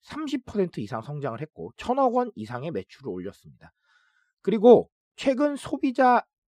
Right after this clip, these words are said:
천 명을 대상으로 조사한 결과를 함께 발표를 했는데, 냉동밥은 밥하기 귀찮을 때 혹은 간단한 식사가 필요할 때,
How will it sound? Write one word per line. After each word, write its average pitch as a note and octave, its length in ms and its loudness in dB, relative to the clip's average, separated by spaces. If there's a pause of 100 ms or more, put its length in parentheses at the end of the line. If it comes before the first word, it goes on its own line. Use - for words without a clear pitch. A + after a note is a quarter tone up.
(140)
천 D#4 300 -6
명을 D4 320 4
대상으로 D#3 400 -8
조사한 C#3 360 -6
결과를 B2+ 580 -2
함께 G3 280 -6
발표를 B2 420 -8
했는데, D3+ 480 -6 (460)
냉동밥은 G3 640 0 (180)
밥하기 G#3+ 400 -6
귀찮을 - 420 -6
때 F#2 260 -10 (600)
혹은 D4+ 180 -6
간단한 A3+ 500 0
식사가 A#3+ 380 -4
필요할 C#3 320 -2
때, - 180 -20